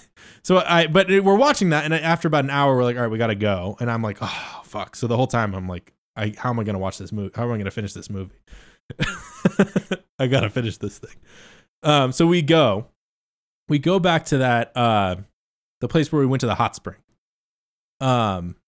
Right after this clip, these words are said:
and it's, like, unbelievable. No cloud, hardly, not no clouds, hardly any clouds. Um, it was unbelievable. So bright. Uh, the stars, I mean.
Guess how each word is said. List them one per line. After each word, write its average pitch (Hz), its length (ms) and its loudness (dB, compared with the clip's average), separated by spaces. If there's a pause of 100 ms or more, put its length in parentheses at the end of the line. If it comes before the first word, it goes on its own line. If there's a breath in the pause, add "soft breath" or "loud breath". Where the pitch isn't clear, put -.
(580)
and 131 380 0 (200)
it's, - 300 -2
like, 98 320 -2 (180)
unbelievable. 98 800 -2 (580)
No 160 260 6
cloud, 117 520 2
hardly, 170 460 4
not 160 260 2
no 127 220 2
clouds, 92 380 -14
hardly 202 460 2
any 131 180 0
clouds. 85 680 -8 (1200)
Um, 120 540 2 (260)
it 156 160 2
was 143 240 2
unbelievable. 98 760 -4 (440)
So 196 380 2
bright. 127 480 4 (1300)
Uh, 113 460 0
the 127 120 -2
stars, 117 440 4
I 104 100 -2
mean. 90 340 -8